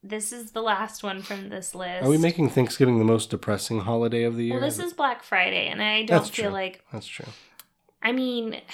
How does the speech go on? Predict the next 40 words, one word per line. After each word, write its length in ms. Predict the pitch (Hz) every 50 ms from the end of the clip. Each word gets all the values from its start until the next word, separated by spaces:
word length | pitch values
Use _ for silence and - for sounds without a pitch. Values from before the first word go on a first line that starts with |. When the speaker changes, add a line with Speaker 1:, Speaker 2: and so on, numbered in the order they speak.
| - - - - -
Speaker 1:
you 180 | - 240 262
spend 300 | 254 - - 285 277 269
all 160 | 262 233 240 247
Thanksgiving 640 | 247 277 294 285 277 - 240 226 220 226 233 226
pretending 640 | 226 220 214 - 208 196 196 202 208 214 214 214 214
you're 140 | 202 196 190
thankful 480 | - - 190 190 190 - - 214 208
for 140 | 208 208 208
everything 460 | - 190 185 196 190 202 - 220 220
you 160 | 220 220 214
have, 400 | 202 - 196 185 180 185 202 214
and 180 | - - 208 208
then 140 | 208 202 202
turn 240 | 202 - - 202 196
around, 300 | 190 196 202 208 208 202
like, 160 | 214 220 220
four 340 | - - - 208 196 190 185
hours 420 | - 202 202 196 190 196 190 -
later 240 | 196 190 190 180 180
and 300 | 180 - - 190 190 190
go, 200 | 190 185 185 180 185
like, 240 | 190 185 185 - _ _
crush 440 | - - - 202 190 190 190 - -
people 360 | - - 208 185 - 190 185
to 100 | - 196
buy 200 | 180 175 165 165
a 100 | 170 175
bunch 240 | 175 - - - 208
of 140 | - - -
stuff. 460 | - - - - - - - - - _ _ _ _ - - _ _ -
It's 420 | 208 208 202 - - - - - _ _ _ _ -
Speaker 2:
Well, 280 | 202 110 104 113 - 113
Speaker 1:
the 60 | 139
Speaker 2:
isn't 120 | 135 127 131
that 120 | 131 135
why 100 | 127 135
you 60 | 135
Speaker 1:
worst. 160 | 123 113 - -
Speaker 2:
stuff 240 | - 117 110 - -
yourself? 480 | 139 135 - - 160 156 151 - -